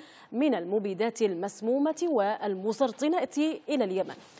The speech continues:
ما تسبب في زيادة أعداد المصابين بأمراض السرطان وغيرها من الأمراض المزمنة، إضافة إلى تأثيراتها الكارثية على البيئة والتربة والثروة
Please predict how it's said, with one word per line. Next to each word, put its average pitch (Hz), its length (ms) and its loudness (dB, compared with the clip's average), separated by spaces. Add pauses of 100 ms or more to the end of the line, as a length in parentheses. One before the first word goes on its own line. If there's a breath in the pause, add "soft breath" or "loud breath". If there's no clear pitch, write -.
(260 loud breath)
ما 202 240 2
تسبب 196 520 0
في 208 160 -4
زيادة 202 580 -2
أعداد 196 320 0
المصابين 196 560 -2
بأمراض 202 420 -2
السرطان 220 580 -2
وغيرها 208 600 0
من 233 200 0
الأمراض 226 540 -2
المزمنة، 208 540 0 (480 loud breath)
إضافة 226 380 4
إلى 202 280 2
تأثيراتها 202 580 -4
الكارثية 202 720 -2
على 190 260 0
البيئة 226 480 0
والتربة 214 920 0 (300 loud breath)
والثروة 339 420 2